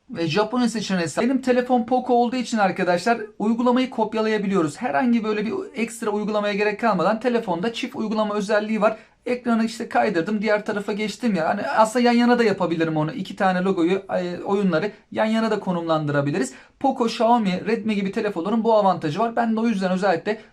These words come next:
Poco'yu kullanıyorum. Biraz da fiyat performans, reklam gibi oluyor ama reklam değil arkadaşlar. E, ben çünkü telefondan öyle kamera falan da aramıyorum. Sadece oyunumu oynasın, onu istiyorum. E, çift uygulama özelliği var.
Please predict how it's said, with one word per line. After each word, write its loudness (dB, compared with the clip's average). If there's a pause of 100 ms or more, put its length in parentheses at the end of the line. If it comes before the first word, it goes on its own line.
(160)
Poco'yu 2
kullanıyorum. -2
Biraz 0
da -2
fiyat -2
performans, 0
reklam 2
gibi 2
oluyor 2
ama 2
reklam 0
değil 2
arkadaşlar. 0 (400)
E, -2
ben 4
çünkü 0
telefondan 0
öyle -2
kamera 0
falan 0
da 2
aramıyorum. 0
Sadece 0
oyunumu 0
oynasın, -2
onu -2
istiyorum. 0 (280)
E, -4 (180)
çift -4
uygulama 0
özelliği 2
var. 2